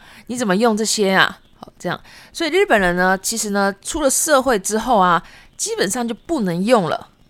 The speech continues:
啊，因为用的实在太奇怪了，就是你工作场合啊，你一些周遭的同事们啊，就会觉得说：“哇，你怎么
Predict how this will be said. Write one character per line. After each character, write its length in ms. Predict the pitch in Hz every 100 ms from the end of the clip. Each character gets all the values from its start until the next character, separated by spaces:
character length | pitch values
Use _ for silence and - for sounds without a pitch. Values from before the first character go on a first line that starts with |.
| _ _ _
啊， 140 | - 175
因 100 | 226
为 120 | 254
用 180 | 269 196
的 60 |
实 120 | 180
在 80 | 208
太 240 | 208 226 185
奇 260 | - 147
怪 240 | 156 196 139
了， 100 | -
就 120 | 202
是 60 |
你 100 | 196 165
工 240 | 208 214
作 180 | 240 202
场 240 | - 165
合 180 | 160 147
啊， 260 | 151 147 160 - -
你 100 | -
一 20 | 180
些 140 | 214
周 200 | 190 208
遭 200 | 208 214
的 120 | 196
同 280 | 180 156 160
事 240 | - -
们 200 | 190 156
啊， 80 | 156 -
就 100 | 262
会 140 | 302 - _ _ _ - - -
觉 100 | 277
得 40 |
说 100 | 302 -
：“哇， 120 | 330
你 100 | 349
怎 140 | 381 330
么 180 | 175